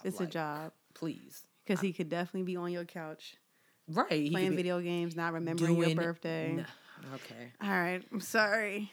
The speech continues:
Speaker 2: <sighs> Boy. So <laughs> another thing we was gonna discuss came from ano-, like, Twitter. Uh, some of the stories on Twitter are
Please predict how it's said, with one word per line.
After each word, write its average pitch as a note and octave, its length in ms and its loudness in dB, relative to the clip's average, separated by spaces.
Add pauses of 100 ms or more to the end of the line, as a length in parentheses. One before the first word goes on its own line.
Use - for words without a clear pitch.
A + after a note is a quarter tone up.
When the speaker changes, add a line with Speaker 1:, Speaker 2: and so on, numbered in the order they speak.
Speaker 2:
<sighs> A#3 500 2
Boy. C3+ 520 -4 (180)
So D3+ 320 2 (1900)
<laughs> A#3 100 12 (1900)
another A3+ 320 6
thing A3 160 4
we F#3+ 80 2
was F3+ 100 2
gonna E3+ 200 4
discuss D3 460 -2 (200)
came D#3 280 0
from C#3+ 360 -2
ano-, D#3 340 0
like, D3 280 0
Twitter. B3 460 2
Uh, C#3+ 460 0
some C#4+ 180 -2
of A3 80 -2
the E3 160 2
stories F3 400 2
on C#3+ 120 -2
Twitter D#3 260 0
are C3 440 -4